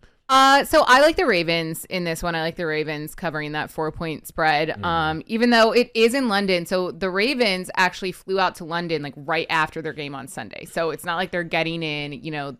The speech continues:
Speaker 1: a day before and have this quick turnaround with, with the time difference.
Speaker 2: Mm-hmm.
Speaker 1: Which I should add, I feel like everyone makes a really big deal of these London games. It's, it's like a, what, a five and a half, six hour flight if you're on the
Speaker 2: Six-hour
Speaker 1: East
Speaker 2: flight
Speaker 1: Coast.
Speaker 2: from the East Coast, yeah,
Speaker 1: From the
Speaker 2: from
Speaker 1: West
Speaker 2: here.
Speaker 1: Coast, it's a whole different story, but it
Speaker 2: Yeah.
Speaker 1: really isn't, like, a,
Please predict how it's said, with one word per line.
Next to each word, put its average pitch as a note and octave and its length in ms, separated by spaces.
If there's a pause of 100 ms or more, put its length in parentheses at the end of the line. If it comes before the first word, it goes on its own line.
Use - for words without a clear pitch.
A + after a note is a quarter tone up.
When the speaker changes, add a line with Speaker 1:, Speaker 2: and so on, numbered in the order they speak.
Speaker 1:
a E3 80
day D3+ 200
before C#3+ 560
and C#3+ 180
have D3+ 140
this D3+ 120
quick - 240
turnaround C#3 420
with, C#3 180 (360)
with - 120
the E3 80
time D3 260
difference. - 360
Speaker 2:
Mm-hmm. G2+ 320
Speaker 1:
Which G4+ 240 (100)
I D4+ 120
should G4 180
add, F#3 260
I - 60
feel C#4+ 160
like D4+ 100
everyone F#3 280
makes G3 180
a F#3+ 60
really E3 240
big F3 200
deal D#3 440
of D#3 100
these D#3+ 160
London D3+ 340
games. F3 400 (460)
It's, B3 220 (380)
it's A#3+ 200
like D#4 200
a, D#4 100
what, A3 240
a - 60
five F#3+ 340
and G#3+ 100
a G#3 40
half, G#3+ 160
six - 280
hour G3+ 220
flight F3 340
if - 120
you're F#3+ 100
on F3+ 80
the F#3 80
Speaker 2:
Six-hour F3+ 140
Speaker 1:
East D#3 80
Speaker 2:
flight D3+ 120
Speaker 1:
Coast. F#3+ 320
Speaker 2:
from - 40
the D#2+ 40
East - 140
Coast, D#2 220
yeah, D2+ 100
Speaker 1:
From C#4+ 140
the C#4+ 60
Speaker 2:
from C4 60
Speaker 1:
West E4+ 320
Speaker 2:
here. B3+ 120
Speaker 1:
Coast, G#3 180
it's F#3+ 80
a G#3+ 60
whole G3+ 160
different E3 260
story, D#3+ 380
but - 200
it G3+ 140
Speaker 2:
Yeah. - 100
Speaker 1:
really F4+ 420
isn't, G#3 280
like, E3 180
a, A#2+ 80